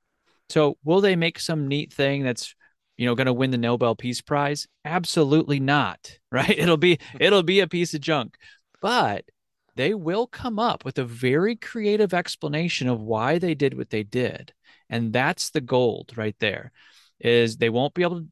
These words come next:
Speaker 1: they might not even turn it in, but you'll get to hear the problem solving happening. And you're gonna start saying, "Problem solving is a good thing to do in this classroom," and it'll grow.
Speaker 2: That is fantastic. You know, uh, what you just said is so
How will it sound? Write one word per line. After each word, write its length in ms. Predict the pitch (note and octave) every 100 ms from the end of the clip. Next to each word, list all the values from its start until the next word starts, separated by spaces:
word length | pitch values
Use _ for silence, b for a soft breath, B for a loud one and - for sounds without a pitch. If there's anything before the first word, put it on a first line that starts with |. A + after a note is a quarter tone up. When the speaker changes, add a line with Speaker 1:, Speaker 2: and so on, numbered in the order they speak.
| _
Speaker 1:
they 80 | C#3+
might 200 | C#3 E3+
not 120 | F#3
even 160 | F3+ D#3
turn 200 | - A#2
it 120 | G#2
in, 360 | F3 F#3 F#3 F3 b _
but 80 | A#2
you'll 140 | C3+
get 180 | E3 F#3+
to 100 | F#3
hear 460 | - - G3+ F3 D3+
the 80 |
problem 520 | C3+ - A#2 B2+ C#3+ C#3
solving 360 | C#3 C3 B2
happening. 800 | A#2 D#3+ E3+ - A#2 G2 G2 C3+ b b b b -
And 180 | A#2+
you're 140 | A#2+ D3
gonna 200 | F3 E3+
start 380 | - D#3 C#3+ -
saying, 360 | - D3+ B2+
"Problem 400 | - B2 C3+ E3+
solving 340 | E3+ E3+ F3 D3+
is 120 | A#2
a 80 | G#2+
good 340 | - C#3+ D3
thing 160 | D#3+ D3+
to 80 |
do 480 | A#2+ C#3 C3 A2 G#2 - -
in 200 | G#2 G2+
this 200 | A2+ -
classroom," 680 | - G2 G2 - - - - _ _ _ _ _ -
and 120 | A2
it'll 160 | G#2+
grow. 320 | G2+ G2 - - _ _ _ _ A2
Speaker 2:
That 280 | C3 C3
is 180 | A2+ A2
fantastic. 680 | - A#2 G#2+ B2+ A#2 G#2 A#2+
You 60 | C#3+
know, 360 | C3+ B2+ A#2+ G#2+
uh, 280 | A2 G2 F#2+ G2
what 240 | A#2+ D3 -
you 80 | C#3
just 260 | C3 B2
said 180 | C#3 A2+
is 80 | G#2
so 260 | - A2+